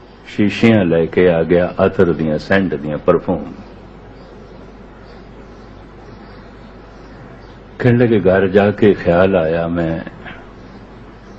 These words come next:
ਖਾਲੀ ਗਿਆ, "ਇਹ ਮੇਰੀ ਤਰਫੋਂ ਭੇਟ ਲੈ ਲਓ।" ਕਹਿੰਦੇ, "ਬਾਜ਼ਾਰ ਵਿੱਚ ਬੜਾ ਘੁੰਮਿਆ, ਬੜਾ ਘੁੰਮਿਆ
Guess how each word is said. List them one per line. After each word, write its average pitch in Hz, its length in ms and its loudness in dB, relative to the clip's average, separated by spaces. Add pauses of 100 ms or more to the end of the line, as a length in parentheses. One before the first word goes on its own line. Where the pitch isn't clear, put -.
ਖਾਲੀ 92 520 0
ਗਿਆ, 67 220 -12 (3000)
"ਇਹ 101 60 2
ਮੇਰੀ 92 380 2
ਤਰਫੋਂ 80 420 -4
ਭੇਟ 71 360 -6
ਲੈ 69 180 -6
ਲਓ।" - 160 -10 (920)
ਕਹਿੰਦੇ, 113 360 2
"ਬਾਜ਼ਾਰ 90 480 2
ਵਿੱਚ 101 280 -2
ਬੜਾ 87 300 4 (120)
ਘੁੰਮਿਆ, 78 480 -2
ਬੜਾ 82 460 0 (100)
ਘੁੰਮਿਆ 78 500 -4